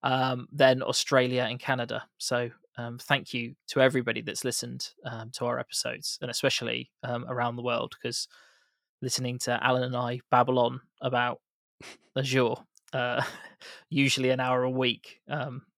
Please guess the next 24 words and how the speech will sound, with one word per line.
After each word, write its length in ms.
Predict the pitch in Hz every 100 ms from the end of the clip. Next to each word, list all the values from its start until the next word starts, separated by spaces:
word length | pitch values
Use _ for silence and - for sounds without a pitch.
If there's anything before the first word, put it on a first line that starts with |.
| -
uh, 140 | 117
thank 280 | - 127 -
you 60 | 123
for 100 | 123
listening. 380 | 123 - 131 147 _ _ _ _ _ _ _ _ _ _ _ _ _ _ _ -
Uh, 240 | 131 135 - - -
Spotify 560 | - - 170 151 165 156
has 140 | 147
now 160 | 151 143
taken 240 | 151 143
the 80 | 139
top 240 | - -
spot 300 | - 151 147 -
for, 500 | - - 127 123 120 -
um, 440 | 131 127 127 107 - _
for 160 | - 127
listens, 540 | 139 - 226 240 - - _ _ _ _ _ _ _ _ _ _ _ _
which 160 | 127 -
has 180 | 135
slowly 680 | - - - 165 170 165 160
been, 580 | 156 147 147 143 135 - _ _ _ _ _ _ _ -
uh, 80 | - - _ _ _
creeping 720 | - - - 156 147 147 135
up. 220 | 113 -